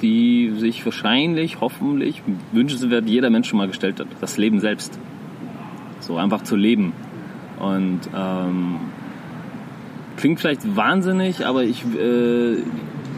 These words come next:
ich, äh, würde mir wünschen, deswegen lese ich auch sehr viel über Technologie und Wissenschaft und wirklich in jeder Einheit, sei es von der Physik, Quantenphysik bis z-, zur Psychologie, also Geisteswissenschaften hoch,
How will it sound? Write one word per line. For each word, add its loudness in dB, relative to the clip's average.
ich, 0
äh, 2
würde 4
mir 2
wünschen, 0
deswegen 2
lese 4
ich -2
auch -2
sehr 2
viel 0
über 0
Technologie 2
und 2
Wissenschaft 0
und 4
wirklich 0
in 2
jeder 4
Einheit, 0
sei 0
es -2
von 0
der 0
Physik, 2
Quantenphysik 0
bis 0
z-, -8
zur 0
Psychologie, 2
also 2
Geisteswissenschaften -2
hoch, 4